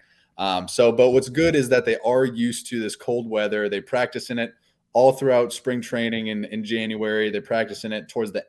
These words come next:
end of the fall. And so they should be fairly well acclimated to it.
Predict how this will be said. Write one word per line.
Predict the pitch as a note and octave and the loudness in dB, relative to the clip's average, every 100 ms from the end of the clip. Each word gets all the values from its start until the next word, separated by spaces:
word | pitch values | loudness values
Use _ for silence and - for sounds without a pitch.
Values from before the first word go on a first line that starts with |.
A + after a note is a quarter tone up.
| A2+ | -6
end | B2+ | -6
of | A#2 | -4
the | G#2 | -6
fall. | - E3 E3+ C#3 C3 - _ _ - | -2 2 4 4 2 -4 _ _ -12
And | G#2 | -2
so | C3 | 0
they | A#2 | 0
should | - E3+ | -2 -4
be | D#3 C3+ | -2 -4
fairly | - - C3+ C#3 C3 | -4 -2 0 0 -2
well | A#2+ A#2+ A#2 A2+ | 0 0 -2 -2
acclimated | B2 B2+ G#2+ G2+ F#2 | -4 -4 -6 -6 -6
to | - A#2+ | -8 -4
it. | G2 - | -4 -6